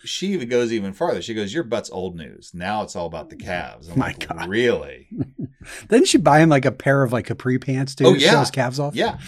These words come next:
Speaker 1: Yeah. Yeah.
Speaker 2: Yeah.
Speaker 1: But, and, and he even says, "I feel like I'm being a little bit sexualized." She's like, "Shut up and put 'em on and walk in front of me."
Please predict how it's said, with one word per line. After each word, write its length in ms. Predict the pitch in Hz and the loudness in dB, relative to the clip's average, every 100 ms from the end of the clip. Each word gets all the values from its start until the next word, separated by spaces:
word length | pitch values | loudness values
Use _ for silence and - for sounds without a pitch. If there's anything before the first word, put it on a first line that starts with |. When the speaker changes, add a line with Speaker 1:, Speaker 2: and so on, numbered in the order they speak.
| - | -8
Speaker 1:
Yeah. 120 | - | -8
Yeah. 40 | - 104 | -8 -4
Speaker 2:
Yeah. 220 | 113 101 | -4 -2
Speaker 1:
But, 160 | 117 - - | -4 -6 -10
and, 140 | 135 | -10
and 180 | 175 190 | -2 0
he 220 | - 330 | 4 6
even 220 | 359 233 | 6 2
says, 400 | 196 - 254 131 - _ _ _ - | -2 -2 -2 -2 -8 _ _ _ -10
"I 40 | |
feel 160 | - 359 | -2 -2
like 120 | 370 | -2
I'm 120 | 156 | -6
being 180 | 147 151 | -8 -10
a 20 | |
little 120 | 147 | -10
bit 100 | 147 | -10
sexualized." 500 | - 240 262 226 95 | -8 -10 -8 -6 -6
She's 180 | - 120 | -8 -10
like, 140 | 101 - | -12 -12
"Shut 320 | - 127 120 | -14 -10 -10
up 140 | 147 | -10
and 140 | 113 85 | -14 -16
put 140 | 104 | -12
'em 140 | 104 107 | -12 -12
on 160 | 151 | -14
and 140 | 101 85 | -14 -10
walk 260 | 85 85 117 | -10 -10 -14
in 60 | |
front 260 | 113 143 117 | -10 -6 -4
of 60 | |
me." 100 | 139 | -4